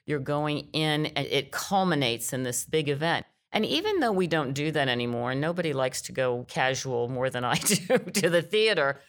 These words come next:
um, <laughs> it's still going in there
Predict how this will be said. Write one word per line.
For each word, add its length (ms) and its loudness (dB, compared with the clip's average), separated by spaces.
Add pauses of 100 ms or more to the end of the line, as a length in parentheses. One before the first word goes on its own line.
(280)
um, 380 4 (320)
<laughs> 320 -20
it's 240 6
still 720 2 (140)
going 400 0
in 320 -2
there 400 0